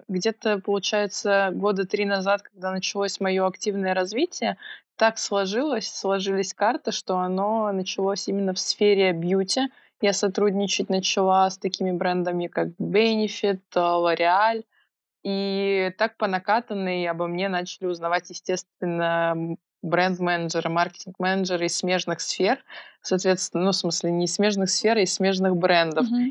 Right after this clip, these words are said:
Speaker 1: И в основном ко мне приходили там мак, после мак Клиник, э, и всё было очень замешано на сфере бьюти.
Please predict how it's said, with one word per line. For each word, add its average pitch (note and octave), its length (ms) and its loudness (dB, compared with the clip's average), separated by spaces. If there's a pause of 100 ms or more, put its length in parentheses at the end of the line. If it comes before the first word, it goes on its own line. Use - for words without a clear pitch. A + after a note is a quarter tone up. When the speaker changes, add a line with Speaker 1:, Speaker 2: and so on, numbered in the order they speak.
(100)
Speaker 1:
И - 40 0
в F3 80 4
основном F#3 400 4
ко G#3+ 140 -2
мне F3+ 180 4
приходили F#3 760 2
там D#3 300 -4
мак, F#3+ 500 2
после F3+ 300 -4
мак F3 320 -2
Клиник, F#3 680 -2
э, E3+ 320 -2
и F3+ 140 -4
всё G3+ 240 -2
было F#3 460 0 (400)
очень F#3+ 320 -2
замешано F#3 500 -2
на F3 140 -2
сфере F#3+ 340 0
бьюти. G3 600 0